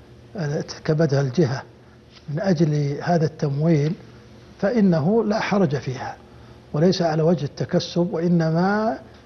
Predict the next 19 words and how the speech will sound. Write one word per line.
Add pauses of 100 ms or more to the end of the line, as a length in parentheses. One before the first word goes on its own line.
(240)
آه،
ت-،
تقدر (360)
المصاريف
وال-، (460)
آه، (200)
ال-،
الجهد
والعمل
الذي، (500)
آه،
يتكبد-،
تتكبده
الجهة
لأجل
هذا (340)
التمويل، (840)
آه،
حتى